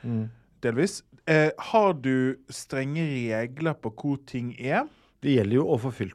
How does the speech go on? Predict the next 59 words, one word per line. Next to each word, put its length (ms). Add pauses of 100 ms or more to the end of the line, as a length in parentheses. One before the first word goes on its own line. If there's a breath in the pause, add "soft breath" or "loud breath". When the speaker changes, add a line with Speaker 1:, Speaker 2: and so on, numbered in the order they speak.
Speaker 1:
den 100
maks. 400 (380)
Speaker 2:
Ja, 120
for 80
det 140
tror 180
jeg 160
er 120
den, 320
det, 120 (220)
over 180
det 120
gang, 260 (220)
altså 220
over 160
hele 240
landet 340
så 100
tror 180
jeg 80
det 60
er 40
det 60
som 160
er 100
liksom 240
målet. 160
Speaker 1:
Ja, 240
og 400 (240)
alle 160
mener 320
selv 300
at 100
de 80
er 80
best 240
i 40
verden 260
på 80
å 160
gjøre 180
det. 40
Speaker 2:
Ja. 240 (520 loud breath)
Bortsett 200
fra 80
meg 260
som 400
vet 480
og 140
synes 200
selv 260
at 60
jeg 120
er 40
helt 120
elendig 360
på 120
det. 340
Speaker 1:
Ja, 140